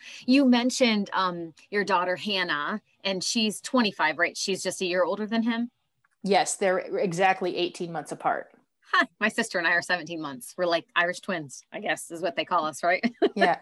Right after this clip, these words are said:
Speaker 2: yeah.
Speaker 1: Um, and, and she doesn't live in Iowa, right? So, um, how, how is their relationship growing up? And i-, is it still, can they still FaceTime a lot? And do they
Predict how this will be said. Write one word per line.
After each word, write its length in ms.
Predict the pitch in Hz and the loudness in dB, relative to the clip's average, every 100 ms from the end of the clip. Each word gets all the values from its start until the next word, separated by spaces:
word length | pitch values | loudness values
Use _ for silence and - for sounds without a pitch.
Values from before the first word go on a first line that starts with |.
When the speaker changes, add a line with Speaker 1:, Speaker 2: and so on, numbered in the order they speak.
| - | 4
Speaker 2:
yeah. 340 | 233 202 147 - _ _ _ _ - 220 _ - - 247 - - - - | 6 6 2 -4 _ _ _ _ -20 -20 _ -6 -4 -6 -10 -20 -20 -4
Speaker 1:
Um, 240 | 262 254 233 - | 4 4 4 4
and, 220 | 240 233 | 2 2
and 100 | 233 | 0
she 300 | 208 - 277 | -2 2 4
doesn't 400 | 247 247 226 214 | 4 4 4 0
live 480 | 190 208 190 160 - _ - | 2 6 6 4 -10 _ -4
in 280 | 190 180 170 | -2 -2 0
Iowa, 400 | 196 175 151 147 | 2 4 2 -2
right? 320 | 160 160 165 - | -2 -2 -4 -8
So, 360 | - 185 165 - - | -6 -4 -4 -8 -6
um, 420 | 190 170 160 151 139 _ _ _ _ - _ | -2 -2 -2 -8 -14 _ _ _ _ -20 _
how, 460 | 214 208 247 294 320 _ | -8 -2 0 0 -2 _
how 240 | - 285 339 | -2 2 2
is 120 | 254 | 2
their 160 | 226 220 | 2 2
relationship 760 | 196 180 160 190 - 190 - - | 2 0 -2 -6 -2 -4 -4 -4
growing 360 | 202 180 175 | -2 -2 -4
up? 220 | 165 185 _ - | -4 -4 _ -8
And 380 | 196 175 170 165 - - _ - | -4 -4 -4 -8 -10 -14 _ -14
i-, 120 | 113 | -8
is 140 | 226 180 | -4 -2
it 180 | 165 - | -4 -6
still, 360 | - 226 214 _ _ | 0 2 2 _ _
can 140 | 208 | -2
they 120 | 185 | -2
still 260 | 160 - 180 | -2 0 0
FaceTime 500 | - 180 - 202 196 | 2 0 0 0 2
a 60 | 196 | 4
lot? 320 | 190 196 196 | 4 4 2
And 180 | 170 160 | -4 -4
do 60 | |
they 260 | 170 165 156 | -4 -4 -8